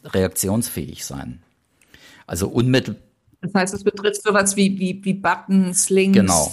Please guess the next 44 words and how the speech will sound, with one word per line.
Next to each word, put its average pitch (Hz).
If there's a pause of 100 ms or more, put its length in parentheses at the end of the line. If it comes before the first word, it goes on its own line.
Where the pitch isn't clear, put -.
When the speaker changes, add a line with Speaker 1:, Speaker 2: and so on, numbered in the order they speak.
(140)
Speaker 2:
ähm, 170 (160)
wie 196
du 190
schon -
gesagt -
hast, 175
Formulare. 170 (340)
Ist -
das, 277 (180)
ist 240
das 269
eine 233
Funktion, 214 (400)
ich 196
kann 214
mir 220
jetzt 202
gar 196
nicht, 202 (640)
gut, 202
natürlich, 185
wenn 185
das 185
nicht 196
geladen 190
wird, 220
aber 185
ist 202
das 233
etwas, 196
was, -
was 196
man 190
relativ 180
gut 226
erreichen 240
kann, 254
zum 254
Beispiel 233
so 226
ein 226
Wert? 247
Also 196
ich 190